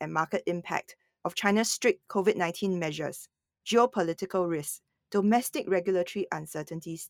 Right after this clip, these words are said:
that have struck the real estate, internet platform, education, and most recently, healthcare sectors. The ailing real estate sector and credit defaults by high-profile Chinese developers further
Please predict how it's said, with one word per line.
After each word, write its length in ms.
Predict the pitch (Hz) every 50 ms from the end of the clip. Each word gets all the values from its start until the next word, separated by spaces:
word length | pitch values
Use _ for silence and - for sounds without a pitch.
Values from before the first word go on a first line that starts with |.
| _
that 140 | - 170 -
have 160 | - 175 170
struck 260 | - - - - 202 - -
the 160 | 170 165 151
real 160 | 160 190 233
estate, 500 | 240 220 196 - - 185 185 185 180 - _ _ _ _ _ _ _ _
internet 480 | 196 196 190 - 190 190 180 180 - _
platform, 600 | - 175 165 - - - 170 160 151 156 160 - _ _
education, 720 | - 202 180 220 214 - - 196 175 - - 175 170 - _ _ _
and 220 | 175 180 180 185
most 260 | 190 202 233 240 -
recently, 480 | 190 185 175 - 180 170 165 175 180 185 -
healthcare 380 | 165 160 - - - 160 151 -
sectors. 640 | - - - - _ - 143 131 127 - - - _ _ _ _ _ _ _ _ _ _ _ _ _ _
The 160 | 190 - - _
ailing 400 | - 208 208 214 226 247 269 262
real 160 | 226 202 196 208
estate 400 | 185 170 - - - 175 - -
sector 560 | - - 170 - - _ - 185 190 220 240 _ _ _ _ _
and 160 | - 196 185 -
credit 320 | - 214 202 254 254 -
defaults 360 | 180 170 - - 190 180 -
by 140 | - - 151
high-profile 680 | 160 - - 226 240 254 - - 180 - 196 185 185
Chinese 380 | 185 - - 160 165 175 175 -
developers 640 | - 151 143 151 147 147 147 - 165 160 160 - _ _ _ _ _ _
further 380 | - - 233 214 214 208 254